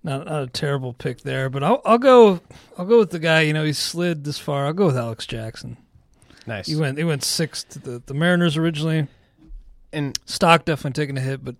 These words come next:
Speaker 1: still a first rounder.
Speaker 2: And here's where you can kinda use, you know, a little bit of, uh, kind of interpretation here. I think you make a case that if, if Alex Jackson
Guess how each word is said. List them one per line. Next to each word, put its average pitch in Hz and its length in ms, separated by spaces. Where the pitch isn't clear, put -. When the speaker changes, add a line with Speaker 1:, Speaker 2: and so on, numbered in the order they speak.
Speaker 1:
still 220 220
a 139 40
first - 300
rounder. 110 280
Speaker 2:
And 160 120
here's 233 220
where 269 100
you 180 140
can 139 180
kinda 139 200
use, 113 600
you 160 80
know, 107 120
a - 20
little 117 240
bit 131 180
of, 117 280
uh, 107 360
kind 160 140
of 127 80
interpretation 123 840
here. 107 360
I 110 60
think 185 140
you 143 100
make 139 160
a 107 80
case 131 420
that 107 140
if, - 260
if - 160
Alex 123 280
Jackson 107 760